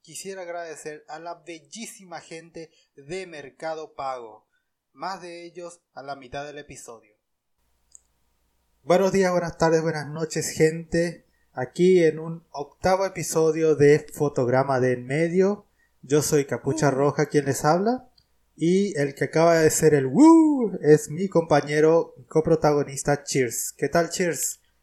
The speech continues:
Speaker 2: ¿Qué tal, Capucha? ¿Cómo has estado? ¿Qué dice la vida?
Speaker 1: Eh, todo bien. Es, eh,
Speaker 2: <laughs>
Speaker 1: ahora estamos un poco más pesados con el tema de la facultad.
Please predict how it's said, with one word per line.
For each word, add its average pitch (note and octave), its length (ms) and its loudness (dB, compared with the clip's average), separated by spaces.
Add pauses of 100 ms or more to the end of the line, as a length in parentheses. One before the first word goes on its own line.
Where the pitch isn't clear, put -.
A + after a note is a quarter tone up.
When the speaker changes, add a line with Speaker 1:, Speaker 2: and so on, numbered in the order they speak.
(1120)
Speaker 2:
¿Qué D3 120 -6
tal, E3+ 300 0
Capucha? E3 460 -6
¿Cómo E3+ 200 -6
has D3+ 100 -10
estado? D#3 440 -4
¿Qué D3+ 120 -8
dice D3+ 220 -4
la C#3+ 120 -6
vida? C3+ 360 -8 (1500)
Speaker 1:
Eh, C4+ 400 -4
todo C4 280 -2
bien. E3 360 -4 (220)
Es, D3 720 -2
eh, C3 640 -2 (180)
Speaker 2:
<laughs> - 160 -20
Speaker 1:
ahora C#3 300 -2
estamos D3 420 -2
un - 140 -6
poco C#3 240 -4
más C3+ 160 -6
pesados C3 500 -8
con C3 160 -12
el B2+ 160 -18
tema C3 280 -4
de B2+ 80 0
la B2+ 80 0
facultad. C3 540 -4